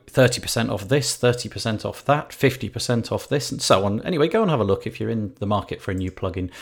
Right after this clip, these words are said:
Go and check out that page, 'cause you might find that there's something, uh, worth having on there.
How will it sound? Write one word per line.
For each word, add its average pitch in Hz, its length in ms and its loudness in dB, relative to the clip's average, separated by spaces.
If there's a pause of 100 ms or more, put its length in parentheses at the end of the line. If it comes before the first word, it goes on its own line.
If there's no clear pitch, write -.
(180)
Go 104 60 -4
and 92 100 -2
check - 220 -6
out 85 100 -2
that - 160 -10
page, 101 260 -4
'cause 120 140 -6
you 135 60 -2
might 151 200 -2
find 156 300 -6
that 160 140 -8
there's 160 120 -4
something, 175 520 -4 (100)
uh, 175 240 -4
worth 165 440 2
having 208 300 -2
on 95 180 2
there. 85 200 -2